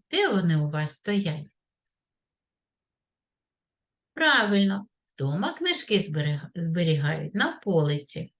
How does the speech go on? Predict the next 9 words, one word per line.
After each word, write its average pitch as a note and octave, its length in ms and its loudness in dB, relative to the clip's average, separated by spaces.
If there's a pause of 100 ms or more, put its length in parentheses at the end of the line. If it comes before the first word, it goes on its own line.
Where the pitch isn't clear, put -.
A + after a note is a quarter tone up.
Молодці. A3 880 -2 (800)
Діти, F3 440 2 (140)
пригадайте, G3 580 2
будь E3 200 2
ласка, F3 440 0
зараз, D#3 460 0
як G3+ 320 2
називається D3 800 -2
будинок, D3+ 760 -2